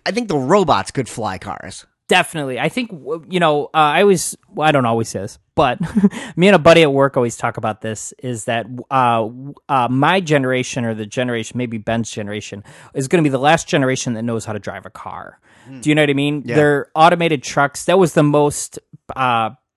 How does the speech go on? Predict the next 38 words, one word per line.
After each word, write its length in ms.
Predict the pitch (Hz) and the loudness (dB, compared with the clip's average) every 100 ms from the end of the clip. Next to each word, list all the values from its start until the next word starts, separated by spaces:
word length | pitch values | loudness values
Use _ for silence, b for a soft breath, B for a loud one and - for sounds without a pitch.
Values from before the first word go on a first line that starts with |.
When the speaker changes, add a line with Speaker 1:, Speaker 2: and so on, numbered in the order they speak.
| _ _ 139 | _ _ -8
Speaker 2:
um, 580 | 127 117 107 92 92 - _ _ - _ _ - | -6 -6 -8 -12 -16 -20 _ _ -20 _ _ -4
I 140 | 143 | -4
think, 420 | 135 151 135 - - - | -2 -6 -6 -8 -12 -2
uh, 260 | 139 127 | 0 0
on 380 | - 160 175 156 | 2 2 2 4
the, 120 | 147 | 4
the 240 | 135 127 131 | 2 0 0
nose 360 | 127 131 131 | 2 2 0
prediction 460 | - 127 120 - 120 | -2 -6 -6 -6 -6
about 280 | 110 107 - | -4 -4 -4
the 80 | 104 | -8
Logan 480 | 107 107 110 131 | -4 -4 -2 -2
movie 440 | 135 139 139 156 160 b - | 0 -2 -2 -6 -8 b -6
was 220 | 127 110 | -6 -4
the 180 | 127 113 | -4 -4
self-driving 640 | - 120 117 131 117 107 | -4 -4 -2 -2 0 -2
trucks 340 | - 120 110 120 | -6 -10 -10 -6
Speaker 1:
Oh, 60 | |
Speaker 2:
on 80 | 139 | -6
the 80 | 139 | -6
Speaker 1:
the 40 | |
trucks, 200 | - 156 | -4 -4
Speaker 2:
street. 60 | 147 | -4
Speaker 1:
yeah. 160 | 101 90 | -8 -8
Speaker 2:
We're 200 | 147 196 | 2 4
only 280 | 185 269 294 | 6 4 2
a 40 | 135 | 2
couple 240 | 175 156 | 0 2
years 200 | 135 127 | 0 0
away 240 | 123 123 131 | -2 -2 -4
from 220 | - 107 | -6 -8
that. 240 | 101 92 | -8 -10
So 80 | - | -12
it's 120 | 120 | -10
like, 140 | 123 123 | -10 -10
at 80 | |
some 240 | - 220 226 | -4 -2 0
point, 340 | - 190 160 | 0 0 -2